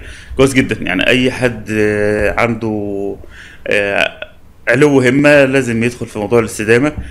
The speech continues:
لان ده حاجه كويسه جدًا. احنا بنحاول نحافظ على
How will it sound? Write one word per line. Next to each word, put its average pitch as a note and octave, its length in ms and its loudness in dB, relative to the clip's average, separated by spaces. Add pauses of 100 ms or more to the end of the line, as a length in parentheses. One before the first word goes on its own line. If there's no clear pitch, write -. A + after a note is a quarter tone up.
(200)
لان A2 320 2
ده A#2 140 4
حاجه A2+ 520 2 (400)
كويسه A#2+ 220 0
جدًا. A#2 340 0
احنا A2 160 -2
بنحاول A#2 320 0
نحافظ A2+ 420 -2
على G#2+ 300 0